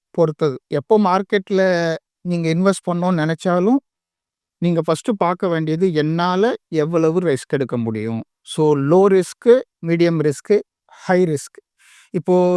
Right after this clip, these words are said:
ரி-, அஹ், ரிலையன்ஸ் ஐம்பது பர்சன்ட் இறங்குச்சு ஒரே நாள்லன்னு சொல்லி சர்க்காசமா இதுவும் ஓட்டிட்டு இருந்தானுங்க. அது ஏன்னா, அதை வந்து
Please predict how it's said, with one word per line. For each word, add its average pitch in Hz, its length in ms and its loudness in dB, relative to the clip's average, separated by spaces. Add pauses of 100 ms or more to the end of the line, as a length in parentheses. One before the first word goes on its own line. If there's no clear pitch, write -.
ரி-, 185 260 0 (340)
அஹ், 180 180 -4
ரிலையன்ஸ் 220 460 4
ஐம்பது 196 360 2
பர்சன்ட் 208 380 -2
இறங்குச்சு 190 520 -2
ஒரே 175 280 0
நாள்லன்னு 175 460 -2
சொல்லி 180 220 -4
சர்க்காசமா 180 720 -2 (120)
இதுவும் 170 260 -2
ஓட்டிட்டு 147 360 0
இருந்தானுங்க. 120 460 -4
அது 175 200 0 (100)
ஏன்னா, 214 320 2 (460)
அதை 196 160 4
வந்து 202 180 2